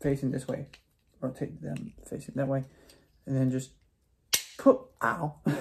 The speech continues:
<laughs> Make sure your thumbs are out of the way. Push them together like that. And then you're gonna push the chest together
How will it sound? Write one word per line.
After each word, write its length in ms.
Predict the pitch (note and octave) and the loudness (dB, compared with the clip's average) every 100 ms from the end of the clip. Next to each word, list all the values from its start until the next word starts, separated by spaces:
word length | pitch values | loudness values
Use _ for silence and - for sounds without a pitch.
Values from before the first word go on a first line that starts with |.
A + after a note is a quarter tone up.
| G#3+ | 8
<laughs> 340 | - - - | 6 2 4
Make 200 | - E4 | 10 10
sure 160 | D#4+ F4+ | 12 12
your 120 | C4+ | 12
thumbs 500 | - B3 F#3+ D3+ D3 - | 12 10 10 8 2 4
are 260 | D#3+ D3 - | 6 6 8
out 180 | G#3 B3 | 8 10
of 60 | A3 | 6
the 80 | |
way. 180 | F3+ C#3 - _ _ - - - _ _ - - - | 4 2 0 _ _ -20 -20 -20 _ _ -20 -18 6
Push 300 | B3 C#4+ C#4 | 10 12 10
them 180 | A3+ G#3 | 6 6
together 500 | G3+ F3+ D3 D3 C#3 | 4 2 6 10 10
like 240 | B2+ - - | 8 2 -4
that. 280 | A#2+ - _ | -6 -8 _
And 140 | - D#3 | 0 2
then 140 | E3+ | 4
you're 80 | E3+ | 2
gonna 280 | D#3+ D3 C3+ - _ _ _ _ _ | 4 2 0 -6 _ _ _ _ _
push 400 | - F3+ F3 E3+ | 2 6 8 6
the 160 | D#3+ C#3+ | 2 2
chest 600 | - - A3 E3+ - - - _ _ _ _ - - | 2 4 6 6 2 -8 -20 _ _ _ _ -14 -10
together 600 | - - C3 B2 C#3 | -6 0 2 2 -2